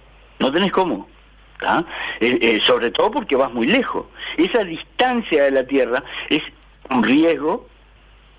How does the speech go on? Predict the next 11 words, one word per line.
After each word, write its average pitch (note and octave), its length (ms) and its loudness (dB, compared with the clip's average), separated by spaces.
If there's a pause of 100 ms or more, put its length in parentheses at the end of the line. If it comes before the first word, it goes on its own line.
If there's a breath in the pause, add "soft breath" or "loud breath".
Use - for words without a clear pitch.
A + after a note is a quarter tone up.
(120)
asociado A#2 760 0 (300)
a G2+ 220 0
cualquier A2+ 600 0 (120)
exploración G2+ 520 -2
espacial. F#2 480 -2 (300)
¿ah? G#3+ 160 -2 (500 loud breath)
Y A#3+ 100 2
todavía C#3 500 4
ni B2 160 -2
te C#3 140 -2
cuento C#3+ 540 0